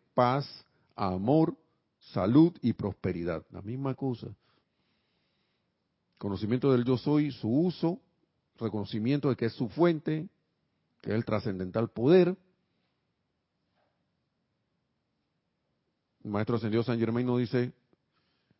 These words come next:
hacer eso con devoción, constantemente. Y dice, aquellos que entiendan la aplicación del conocimiento del yo soy, hablando de los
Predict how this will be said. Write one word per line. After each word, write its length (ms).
hacer 340
eso 420
con 200
devoción, 720
constantemente. 1040
Y 80
dice, 200
aquellos 300
que 100
entiendan 400
la 60
aplicación 440
del 140
conocimiento 720
del 160
yo 180
soy, 480
hablando 460
de 60
los 180